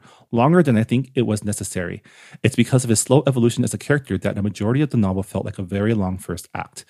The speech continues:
It really isn't until well past the halfway point that things start to take a turn on a narrative level. I think that aspect of the story could have been paced better than it was. But otherwise, I'm glad I closed off twenty twenty-two and kicked off twenty twenty-three with this novel.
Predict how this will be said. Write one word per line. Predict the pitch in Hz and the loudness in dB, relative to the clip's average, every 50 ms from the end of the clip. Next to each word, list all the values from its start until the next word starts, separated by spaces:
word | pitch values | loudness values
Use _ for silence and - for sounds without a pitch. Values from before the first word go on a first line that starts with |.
| - - - _ _ _ _ | -20 -20 -20 _ _ _ _
It | - 110 | 2 4
really | 104 120 156 170 196 - | 4 4 4 4 4 4
isn't | - 135 123 147 - - | 4 2 2 2 0 0
until | 131 113 - - 110 98 95 | 0 0 0 2 0 0 2
well | 92 110 110 107 | 2 2 2 2
past | - - 135 113 101 - _ _ - | 2 0 -2 -2 -2 -4 _ _ -8
the | - 107 | -8 -6
halfway | - - 110 107 - - 123 131 143 | -4 -4 -4 -4 -4 -2 -2 0 0
point | - - - 98 101 - - _ _ - | -2 -2 -4 -4 -4 -6 -8 _ _ 2
that | 127 120 - - | 2 2 2 0
things | - 160 165 175 165 | 2 4 6 6 4
start | - - 131 127 127 | 4 2 2 2 2
to | 120 | -2
take | - 127 | -4 -4
a | 120 113 | -4 -4
turn | - - 107 101 104 - | -4 -2 0 0 0 0
on | - 104 | 0 0
a | 101 101 | 0 0
narrative | 98 98 95 95 95 92 | 0 0 -2 -2 -4 -4
level. | 98 98 98 - - - - _ _ _ _ _ _ _ - - | -2 -2 -2 -2 -6 -12 -14 _ _ _ _ _ _ _ -2 0
I | 107 | 2
think | - - 131 117 | 4 4 4 4
that | 113 120 - - | 4 4 2 2
aspect | 135 123 120 - 131 127 - | 0 -2 -2 -2 -4 -4 -4
of | - | -4
the | 120 | -4
story | 113 - 104 95 95 | -4 -4 -4 -4 -4
could | 104 - - | -4 -4 -4
have | 107 107 - | -4 -4 -2
been | 104 92 | -4 -6
paced | - - - 98 - - - - | -6 -6 -8 -8 -8 -8 -10 -8
better | 92 90 92 90 90 | -6 -6 -6 -6 -6
than | - 87 85 | -6 -6 -8
it | 87 - - | -8 -10 -10
was. | - 92 90 - - - - - _ _ _ - | -8 -6 -6 -6 -8 -12 -14 -16 _ _ _ -2
But | - 120 - | 0 2 4
otherwise, | 147 165 180 160 156 156 156 - - | 4 4 4 6 6 4 4 4 2
I'm | 113 107 | 0 0
glad | - - 107 110 - - | 2 2 0 2 2 0
I | 120 | -2
closed | - - - 113 104 101 - | -4 -2 0 0 0 0 -2
off | - 92 95 | -6 -8 -8
twenty | - - - 110 123 | -8 -4 -2 -2 -2
twenty-two | 123 - 131 131 127 - - 101 | -2 -2 -2 -2 -2 -2 -2 -4
and | 92 - | -4 -4
kicked | - - - | -8 -10 -12
off | 98 - | -12 -8
twenty | - - 113 117 | -4 -2 0 0
twenty-three | 123 - 127 127 113 - 104 | 0 0 0 0 0 0 -2
with | 95 90 87 | -4 -4 -6
this | - 92 - | -8 -8 -6
novel. | 98 87 85 - - - | -4 -4 -4 -6 -8 -12